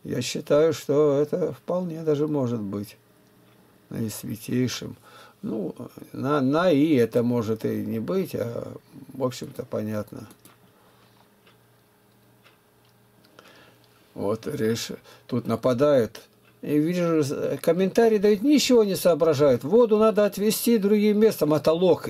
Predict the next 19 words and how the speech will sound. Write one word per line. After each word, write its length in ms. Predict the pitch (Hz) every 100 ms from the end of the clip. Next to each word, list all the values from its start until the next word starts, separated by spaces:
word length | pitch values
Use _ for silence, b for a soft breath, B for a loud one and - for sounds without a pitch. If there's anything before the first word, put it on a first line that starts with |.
| -
идёт. 500 | 127 117 107 - - b b b b b b b
Интересно 640 | 135 127 151 170 135 123
так 240 | 113 117 107
вот. 180 | 107 - B B B
И 80 | 170
судят, 480 | 165 - 269 226 202
что 180 | - 165
трубу 400 | 214 254 262 233
положить, 520 | 190 175 165 143 127
да 120 | 147
там 180 | 175 220
труб 260 | 196 233 220
сколько 380 | - 226 - 190
было 260 | 208 190
заложено, 440 | 160 180 196 151 165
их 80 |
все 160 | 135 190
унесло 400 | 175 165 - 156
весной. 480 | 135 123 120 107